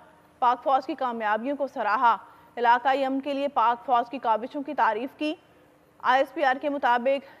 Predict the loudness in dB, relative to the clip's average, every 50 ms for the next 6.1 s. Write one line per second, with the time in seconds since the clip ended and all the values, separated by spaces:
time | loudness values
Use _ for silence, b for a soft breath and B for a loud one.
0 | B B -12 -10 -6 -2 -2 -2 -2 -2 -6 -6 -4 -4 -4 -4 -6 -8 -10 -8
1 | -6 -6 -6 -6 -6 -6 -6 -6 -6 -6 -6 -6 -6 -6 -6 -8 -6 -4 -4 -4
2 | -4 -8 -14 -16 b b b b b b -6 0 2 2 4 2 0 -2 -4 -4
3 | -4 -2 -4 -4 -4 -4 -4 -6 -4 -4 -2 -2 0 0 -2 -4 -6 -6 -6 -6
4 | -6 -6 -6 -6 -4 -4 -4 -4 -4 -2 -2 -2 -2 -2 -2 -2 -2 -2 -4 -6
5 | -8 -8 -6 -4 -2 -4 -2 -4 -6 -6 -6 -6 -6 -6 -6 -6 -6 -4 -4 -6
6 | -6